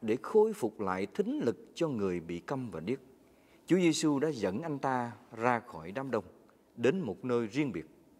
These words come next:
Điều này cho chúng ta thấy một cách rất rõ ràng, để có thể nghe được, chúng ta cần phải tránh xa những tiếng ồn ào. Nếu ai trong chúng ta có dịp đến tham dự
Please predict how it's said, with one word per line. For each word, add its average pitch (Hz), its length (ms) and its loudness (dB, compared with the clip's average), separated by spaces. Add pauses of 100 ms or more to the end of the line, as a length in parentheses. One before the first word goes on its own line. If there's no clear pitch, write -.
(960)
Điều 127 240 6
này 135 260 4
cho 202 160 2
chúng 240 160 -8
ta 190 160 -2
thấy 202 280 -6
một 117 280 -6
cách 202 160 -6
rất 247 320 -4
rõ 113 220 2
ràng, 107 280 -2 (1080)
để 123 360 6 (320)
có 311 340 0
thể 196 280 0
nghe 269 380 2
được, 123 220 2 (840)
chúng 220 160 0
ta 175 240 0 (160)
cần 110 300 2 (200)
phải 101 120 -4
tránh 190 320 -2
xa 147 320 -2
những 110 260 -6
tiếng 165 280 -2 (160)
ồn 98 220 -2
ào. 78 160 -10 (1400)
Nếu 113 160 6
ai 123 280 2
trong 110 200 -4
chúng 135 160 -12
ta 113 240 -2
có 139 180 -2
dịp 92 300 -8
đến 117 160 -2
tham 123 300 -4
dự 104 180 -2